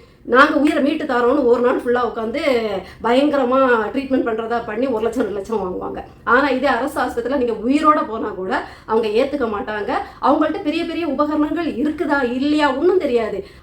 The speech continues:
அதான் அண்ணன் சீமான் கேக்குற மாதிரி தான், அப்போலோல பிழைக்கிற உயிரை ஏன் அரசு ஆஸ்பத்திரியில பிழைக்க மாட்டேங்குது அப்படின்னு கேக்குறாங்கன்னா, அங்க இப்படிதான் எல்லாம் அரசு ஆஸ்பத்திரியில வேலை பாக்குறவங்க, கிளினிக்கு ஓடுறதும் சரி,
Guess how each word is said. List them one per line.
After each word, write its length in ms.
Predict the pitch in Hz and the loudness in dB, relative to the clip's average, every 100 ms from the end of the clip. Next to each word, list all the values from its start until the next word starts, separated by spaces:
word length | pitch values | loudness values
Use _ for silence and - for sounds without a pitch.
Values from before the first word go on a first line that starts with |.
| - | -4
அதான் 420 | 294 466 339 - | 0 2 0 -2
அண்ணன் 360 | 226 226 302 320 | -4 0 0 0
சீமான் 360 | 302 311 294 | 2 2 2
கேக்குற 300 | 269 247 247 | -2 -4 -2
மாதிரி 180 | 247 233 | 0 0
தான், 200 | 226 208 | 0 -2
அப்போலோல 420 | - 370 370 359 | -4 -2 2 2
பிழைக்கிற 240 | 294 294 302 | 2 0 2
உயிரை 440 | 285 285 294 294 | 2 0 0 2
ஏன் 140 | 269 294 | 2 2
அரசு 360 | 247 262 285 | 0 -2 -4
ஆஸ்பத்திரியில 360 | 294 - 247 254 | -6 -4 -4 -4
பிழைக்க 240 | 226 226 | -2 -2
மாட்டேங்குது 360 | 226 220 226 214 | -2 0 0 0
அப்படின்னு 120 | 226 | -2
கேக்குறாங்கன்னா, 600 | 220 202 202 190 202 330 - - - | -4 -8 -8 -6 -6 -6 -8 -14 -2
அங்க 260 | 349 359 | 2 2
இப்படிதான் 360 | 277 240 233 214 | 2 0 0 2
எல்லாம் 360 | 240 254 180 | 2 2 0
அரசு 220 | 202 - 262 | -2 -2 -2
ஆஸ்பத்திரியில 480 | 262 254 262 254 | -2 -4 -2 0
வேலை 180 | 240 240 | 0 -2
பாக்குறவங்க, 580 | 240 240 247 247 247 254 | -2 -2 0 0 0 0
கிளினிக்கு 360 | 262 254 247 247 233 | -2 0 -2 -2 0
ஓடுறதும் 420 | 233 240 240 247 | 2 2 0 2
சரி, 300 | 233 247 | 4 2